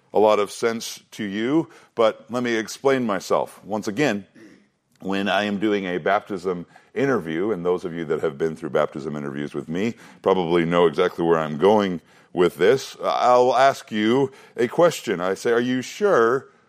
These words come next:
are you sure you are ready for baptism?" And the person will say, "Oh, yes, of course I'm ready for baptism. That's why I'm here." And then I'll do a follow-up question.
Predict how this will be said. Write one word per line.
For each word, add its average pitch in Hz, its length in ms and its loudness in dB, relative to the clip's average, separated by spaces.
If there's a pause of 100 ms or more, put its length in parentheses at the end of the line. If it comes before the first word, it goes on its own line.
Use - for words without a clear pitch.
(160)
are 120 100 2
you 127 180 0
sure 135 580 0
you 120 280 -4
are 113 260 2
ready 117 680 -4
for 110 520 -4
baptism?" 107 680 -6
And 71 80 -18
the 71 60 -20
person 73 400 -14
will 69 120 -16
say, 71 340 -12
"Oh, 120 140 -16
yes, 131 260 -18
of 107 100 -20
course 180 320 -18
I'm 71 140 -14
ready 62 160 -14
for 71 180 -18
baptism. 69 520 -10
That's 69 200 -14
why 69 240 -8
I'm 71 120 -12
here." - 280 -2 (320)
And 95 160 0
then 135 140 4
I'll 110 260 4
do 107 200 -2
a 98 40 6
follow-up 135 640 2
question. 120 560 -6